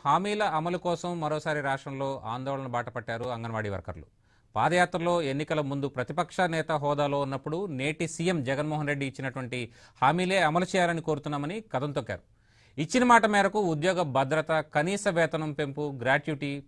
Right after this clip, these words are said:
పదవీ విరమణ ప్రయోజనాలు అందించాలని అభ్యర్థించారు కూడా. ఎప్పటి నుంచో చేస్తున్నటువంటి ఈ విన్నపాలకు ప్రభుత్వం నుంచి సరైన స్పందన లేకపోవడంతో సోమవారం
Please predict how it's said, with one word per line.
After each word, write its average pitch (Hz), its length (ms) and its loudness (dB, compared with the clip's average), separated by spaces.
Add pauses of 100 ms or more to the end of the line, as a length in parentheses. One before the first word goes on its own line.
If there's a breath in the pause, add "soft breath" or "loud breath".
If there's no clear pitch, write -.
(200)
పదవీ 190 340 2
విరమణ 175 360 0
ప్రయోజనాలు 139 540 -2
అందించాలని 131 500 -4
అభ్యర్థించారు 123 600 -2
కూడా. 80 140 -6 (540 soft breath)
ఎప్పటి 208 300 0
నుంచో 202 200 0
చేస్తున్నటువంటి 170 600 -2
ఈ 139 120 -2
విన్నపాలకు 165 600 0
ప్రభుత్వం 151 400 -2
నుంచి 165 240 -4
సరైన 190 460 0
స్పందన 175 340 -2
లేకపోవడంతో 160 520 0
సోమవారం 160 540 -2